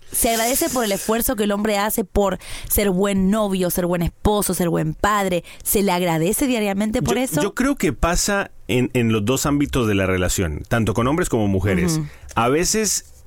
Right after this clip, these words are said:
Speaker 2: nos concentramos demasiado en nuestra vida diaria y se nos olvida dar las
Speaker 1: Sí,
Speaker 2: gracias.
Speaker 1: la rutina, ¿verdad?
Speaker 2: Se nos olvida pedir por favor,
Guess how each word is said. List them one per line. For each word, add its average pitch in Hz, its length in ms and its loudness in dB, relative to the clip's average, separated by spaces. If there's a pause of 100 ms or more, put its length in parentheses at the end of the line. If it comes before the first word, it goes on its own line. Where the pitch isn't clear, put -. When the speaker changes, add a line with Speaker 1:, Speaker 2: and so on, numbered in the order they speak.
Speaker 2:
nos 135 280 2
concentramos 147 600 0
demasiado 156 800 0
en 123 140 0
nuestra 120 340 2
vida 131 240 2
diaria 117 460 0 (480)
y 175 120 2
se 180 160 2
nos 165 200 0
olvida 160 400 0
dar 214 140 -2
las 196 120 0
Speaker 1:
Sí, 180 60 -2
Speaker 2:
gracias. 170 400 0
Speaker 1:
la 180 120 0
rutina, 180 440 0
¿verdad? 139 200 -2
Speaker 2:
Se - 100 0
nos 165 220 0
olvida 165 400 0
pedir 170 380 0
por 156 180 0
favor, 131 420 0